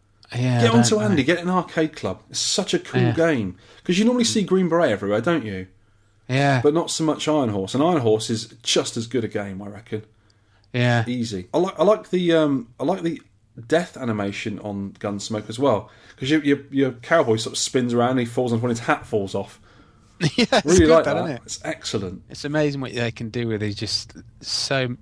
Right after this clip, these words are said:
Speaker 1: small amount of pixels, and they get that, that detailed little animation in there.
Speaker 2: Lovely, it is lovely.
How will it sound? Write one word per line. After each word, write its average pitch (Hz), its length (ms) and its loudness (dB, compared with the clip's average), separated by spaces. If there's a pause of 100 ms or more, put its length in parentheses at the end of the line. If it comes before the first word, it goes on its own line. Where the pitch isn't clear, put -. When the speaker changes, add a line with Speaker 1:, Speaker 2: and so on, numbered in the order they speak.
Speaker 1:
small 131 480 -2
amount 113 240 -2
of - 120 -6
pixels, 98 520 -8
and 101 80 -4
they 104 60 -2
get - 180 -2
that, - 260 -2
that 110 300 -4
detailed 110 440 -4
little 107 160 -2
animation 104 520 -4
in 95 120 -4
there. 127 40 0
Speaker 2:
Lovely, 104 320 -2
it - 120 -8
is 104 200 -10
lovely. 101 460 -12